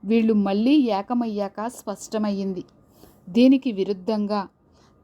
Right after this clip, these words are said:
తన అన్నలు తాము చనిపోయారని తలంచిన వ్యక్తి ముందరే మాట్లాడుకుంటున్నారు.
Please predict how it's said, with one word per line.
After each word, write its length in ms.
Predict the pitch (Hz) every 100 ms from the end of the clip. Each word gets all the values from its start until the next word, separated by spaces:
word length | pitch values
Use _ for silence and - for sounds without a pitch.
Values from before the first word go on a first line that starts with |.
| 226
తన 100 | 214 -
అన్నలు 500 | 202 208 247 240 208 - _ _ _ -
తాము 240 | 214 220
చనిపోయారని 960 | 214 233 208 233 302 311 294 285 277 294
తలంచిన 560 | 294 226 226 214 226
వ్యక్తి 420 | 208 185 185 - 254
ముందరే 460 | 233 208 196 214
మాట్లాడుకుంటున్నారు. 1120 | 240 220 202 208 214 214 208 190 208 202 190